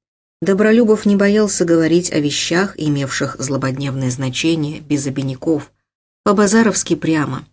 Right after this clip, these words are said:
И это могло только усилить симпатию к нему со стороны его поклонников. Он говорит, например: "По устройству нашего общества женщина почти везде имеет совершенно то же значение,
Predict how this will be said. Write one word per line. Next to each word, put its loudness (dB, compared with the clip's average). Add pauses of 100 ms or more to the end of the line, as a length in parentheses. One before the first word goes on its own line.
(460)
И 2
это 4
могло 6
только 0
усилить 2
симпатию -2
к -10
нему -2
со -4
стороны -4
его -4
поклонников. -6 (680)
Он 6
говорит, 4
например: 0 (420)
"По 4
устройству 2
нашего -2
общества -4 (360)
женщина 4
почти 0
везде 0
имеет -2
совершенно -2
то -4
же -6
значение, 0